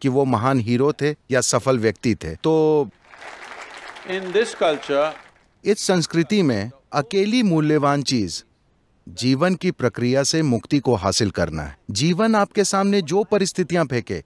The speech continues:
Speaker 1: ये आपका चुनाव नहीं है। वो आपके सामने अलग-अलग परिस्थितियां फेंकेगा,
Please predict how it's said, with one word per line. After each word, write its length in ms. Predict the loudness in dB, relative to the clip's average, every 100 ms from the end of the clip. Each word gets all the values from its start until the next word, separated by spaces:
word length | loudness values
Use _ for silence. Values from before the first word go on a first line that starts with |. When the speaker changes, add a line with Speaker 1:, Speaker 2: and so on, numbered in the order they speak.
| -2
Speaker 1:
ये 100 | 0
आपका 260 | 0 2 0
चुनाव 320 | 2 0 2
नहीं 240 | 2 0
है। 180 | 0 -6 -2
वो 100 | 0
आपके 340 | 2 2 0
सामने 360 | 0 2 2 0
अलग-अलग 520 | 0 0 2 2 0
परिस्थितियां 600 | 0 0 0 -2 0 0
फेंकेगा, 500 | 0 0 0 0 -4